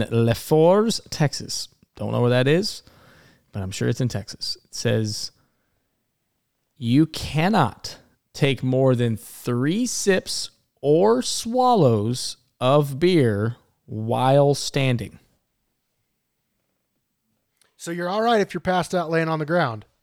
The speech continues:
Speaker 2: Can't do it while standing.
Speaker 1: Correct. Well, exactly. You can be seated, but you cannot be standing and take more than three sips or swallows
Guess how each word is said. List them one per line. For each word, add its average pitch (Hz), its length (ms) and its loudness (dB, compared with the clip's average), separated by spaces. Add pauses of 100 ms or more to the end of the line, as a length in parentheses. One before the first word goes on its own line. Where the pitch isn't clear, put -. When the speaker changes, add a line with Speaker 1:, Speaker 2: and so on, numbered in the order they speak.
(680)
Speaker 2:
Can't 117 220 -14
do 120 100 -8
it 120 80 -10
while 123 140 -8
standing. 98 320 -16 (1120)
Speaker 1:
Correct. - 480 -2 (1300)
Well, 147 260 0
exactly. 117 500 0
You 104 200 -2
can 127 140 2
be 117 100 2
seated, 117 600 0 (140)
but - 140 -20
you 104 80 -10
cannot 151 720 -2 (180)
be 113 100 -8
standing - 520 -10 (1080)
and 131 340 0
take 123 360 -2
more 117 220 0
than 110 140 0
three 117 280 -2
sips - 600 -8 (640)
or 107 80 -8
swallows 110 800 -2